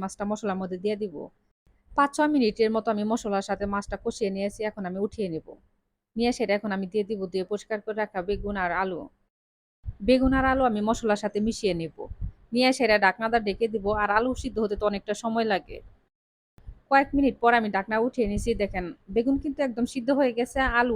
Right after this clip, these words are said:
অনেকটা সিদ্ধ হয়ে গেছে। তো আমি আর এখানে নাড়াচাড়া করি নাই, কারণ বেগুন গলে যাবে। এখন আমি অল্প করে পানি দিব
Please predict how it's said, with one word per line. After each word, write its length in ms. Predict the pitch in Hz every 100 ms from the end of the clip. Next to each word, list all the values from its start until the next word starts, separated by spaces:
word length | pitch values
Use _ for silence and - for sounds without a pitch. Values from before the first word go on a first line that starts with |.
| 202
অনেকটা 240 | 196 -
সিদ্ধ 240 | 190 208 185
হয়ে 200 | 180 175
গেছে। 320 | 160 170 151 - - - - -
তো 40 | 233
আমি 80 | 220
আর 100 | 220 214
এখানে 200 | 240 220
নাড়াচাড়া 480 | 214 220 226 240 240
করি 220 | 233 233 190
নাই, 160 | 190 208
কারণ 160 | 196 196
বেগুন 240 | 208 208 202
গলে 240 | 214 214 208
যাবে। 220 | 190 - - - _ - - -
এখন 180 | 240 262 220
আমি 120 | 214
অল্প 200 | 240 262
করে 180 | 247 247
পানি 220 | 269 247
দিব 200 | 208 214